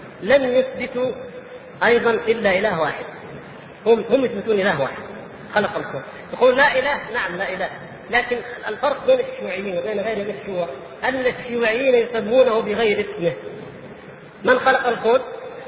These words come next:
الطبيعة. طيب، من اللي يسوي كده؟ الطبيعة. من اللي خلى القلب يضخ الدم؟ الطبيعة. من اللي يخلي الجهاز الهضمي يشتغل كده؟ الطبيعة. كل شيء أنت تقول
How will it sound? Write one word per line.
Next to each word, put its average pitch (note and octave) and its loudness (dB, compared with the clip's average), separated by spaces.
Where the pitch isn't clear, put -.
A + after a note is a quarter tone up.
الطبيعة. G#3 2
طيب، F3 2
من A3+ 4
اللي B3 2
يسوي A#3+ 2
كده؟ B3 4
الطبيعة. F#3 -4
من A#3 -2
اللي A#3+ 2
خلى A#3+ -2
القلب A#3 -4
يضخ A3 -6
الدم؟ G#3+ -2
الطبيعة. F#3+ -4
من A#3 4
اللي B3 6
يخلي A#3+ 4
الجهاز A3 2
الهضمي A3+ 2
يشتغل A3+ 2
كده؟ A3+ 0
الطبيعة. G3 0
كل G4 0
شيء D4 4
أنت A#3 2
تقول G#3+ 2